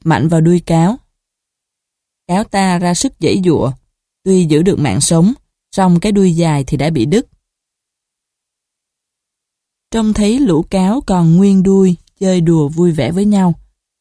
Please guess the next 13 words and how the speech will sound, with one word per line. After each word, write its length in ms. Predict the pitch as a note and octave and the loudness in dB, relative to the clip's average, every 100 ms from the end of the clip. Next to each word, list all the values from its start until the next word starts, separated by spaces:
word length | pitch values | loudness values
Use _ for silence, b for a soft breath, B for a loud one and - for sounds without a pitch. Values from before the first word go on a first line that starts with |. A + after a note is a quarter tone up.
| _ | _
cáo 220 | D#3+ F#3 | -6 -4
cụp 280 | A#3 E3 - | -4 -4 -2
đuôi 280 | F3 F3 E3 | 0 2 2
thấy 200 | D#3+ D#3 | 0 -2
vô 240 | G3+ G3 F3 | -2 -2 0
cùng 220 | E3 D3+ | 0 2
nhục 180 | D3 C#3 | 0 -2
nhã. 340 | D3 G#2 A#2 A#3 _ _ _ _ _ _ _ _ _ _ | -4 -2 -4 -6 _ _ _ _ _ _ _ _ _ _
Nó 300 | E3+ F3 A#3 | 0 0 -2
vắt 220 | B3+ C4 | -6 -8
óc 180 | - C4 | -8 -6
suy 180 | - G3+ | -2 0
nghĩ, 340 | E3 A2 F3 | 0 0 -2